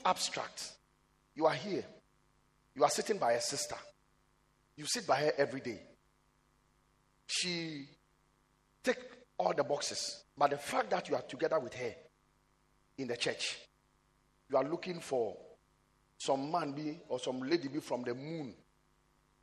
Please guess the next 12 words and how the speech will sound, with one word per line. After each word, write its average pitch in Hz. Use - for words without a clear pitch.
You 185
know, 147
and 147
so 214
it 214
makes 269
it 226
very 202
difficult. 151
Some 285
of 220
you, 190